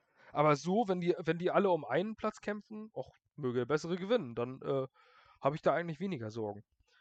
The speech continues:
Wenn wir von links nach rechts gehen, ist, glaub ich, die linke Seite für uns alle, da sind wir uns alle einig und das ist total klar. Das sind, äh, das sind, äh, Mekhi Becton und,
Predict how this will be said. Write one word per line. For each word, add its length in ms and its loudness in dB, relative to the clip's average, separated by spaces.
Wenn 100 6
wir 80 2
von 160 6
links 240 4
nach 140 4
rechts 220 2
gehen, 180 -2
ist, 100 -2
glaub 160 4
ich, 60 -12
die 80 -4
linke 200 0
Seite 380 2
für 120 -6
uns 120 -6
alle, 320 6
da 100 -2
sind 80 -2
wir 60 0
uns 80 -4
alle 160 0
einig 260 -2
und 60 -4
das 100 -6
ist 80 -16
total 240 -4
klar. 260 -10
Das 200 6
sind, 320 10
äh, 380 12
das 180 8
sind, 340 6
äh, 160 8
Mekhi 340 8
Becton 540 0
und, 480 -2